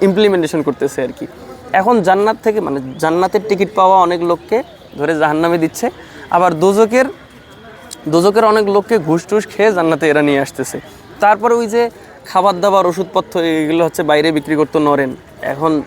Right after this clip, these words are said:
জান্নাতে গিয়েও তো তার আচরণ ঠিক হয়নি। সে কী করতো? জান্নাতি শরবত, জান্নাতি খাবার দাবার সব জাহান্নামে পাস করে দিত। তো এত বেশি দুর্নীতিবাজ হয়ে গেছিল এরা জান্নাতে যে জান্নাতের লোকজন আর খাবার পাচ্ছিল না, যার কারণে আরেকটা দুর্নীতি দমন কমিশন গঠিত হইল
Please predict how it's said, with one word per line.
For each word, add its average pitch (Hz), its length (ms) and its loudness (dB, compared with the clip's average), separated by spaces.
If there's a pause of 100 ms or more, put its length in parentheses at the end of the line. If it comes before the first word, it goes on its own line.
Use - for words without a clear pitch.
(120)
জান্নাতে 160 400 2
গিয়েও 175 220 4
তো 185 120 -2
তার 175 320 0
আচরণ 143 300 0
ঠিক 139 160 0
হয়নি। 131 260 -2 (460)
সে 220 100 4
কী 233 100 4
করতো? 214 300 2
জান্নাতি 190 400 0
শরবত, 165 380 0
জান্নাতি 151 400 -2
খাবার 143 280 0
দাবার 151 180 2
সব 190 260 0
জাহান্নামে 151 360 0
পাস 135 180 -4
করে 131 180 -4
দিত। 127 260 -8 (560)
তো - 140 -6
এত 196 200 0
বেশি 269 260 4
দুর্নীতিবাজ 233 680 2
হয়ে 214 180 4
গেছিল 220 240 2
এরা 190 180 2
জান্নাতে 175 460 0
যে 160 120 -2
জান্নাতের 170 380 -2
লোকজন 165 280 -2
আর 156 80 -4
খাবার 143 260 0
পাচ্ছিল 127 360 -6
না, 117 120 -8 (500)
যার 190 240 0
কারণে 226 220 2
আরেকটা 190 360 2
দুর্নীতি 180 440 -2
দমন 170 280 -2
কমিশন 160 400 -2
গঠিত 156 260 0
হইল 170 280 2